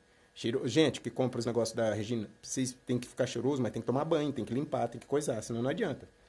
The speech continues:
Não tomar banho e passar perfume pra ficar cheiroso, isso daí não dá certo. Under dez, um beijo pra sua esposa Patrícia, pra suas duas menininhas, que eu nunca lembro o nome, as gêmeas, e a outra menina, que também, eu não sei como é que é, o Diogo Pantera falou, parece que é sua enteada, né?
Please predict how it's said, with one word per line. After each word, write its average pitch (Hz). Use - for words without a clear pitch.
Não 117
tomar 120
banho 113
e 117
passar 127
perfume 156
pra 123
ficar 127
cheiroso, 117
isso 95
daí 107
não 110
dá 120
certo. -
Under 131
dez, -
um 120
beijo 127
pra 113
sua 113
esposa 113
Patrícia, 135
pra -
suas 113
duas 120
menininhas, 117
que -
eu 107
nunca 117
lembro 107
o -
nome, 127
as 101
gêmeas, 147
e 127
a 127
outra 131
menina, 147
que 120
também, 120
eu 220
não 262
sei 160
como 139
é 131
que 120
é, 110
o 220
Diogo 180
Pantera 170
falou, 139
parece 127
que -
é 135
sua 143
enteada, 123
né? 123